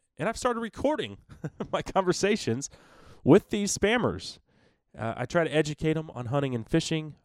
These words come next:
but all they wanna do is talk about themselves. So it makes for some pretty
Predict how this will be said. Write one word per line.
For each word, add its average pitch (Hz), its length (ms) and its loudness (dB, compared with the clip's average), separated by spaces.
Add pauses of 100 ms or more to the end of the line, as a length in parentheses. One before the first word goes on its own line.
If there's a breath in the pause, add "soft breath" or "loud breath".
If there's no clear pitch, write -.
but 185 100 -6
all 208 100 -4
they 196 80 0
wanna 170 220 0
do 131 160 2
is 113 100 0
talk - 240 -6
about 101 240 -4
themselves. 87 560 -8
So 110 240 0 (240 soft breath)
it - 80 -4
makes 214 160 -2
for 175 180 8
some 135 300 4
pretty 175 640 2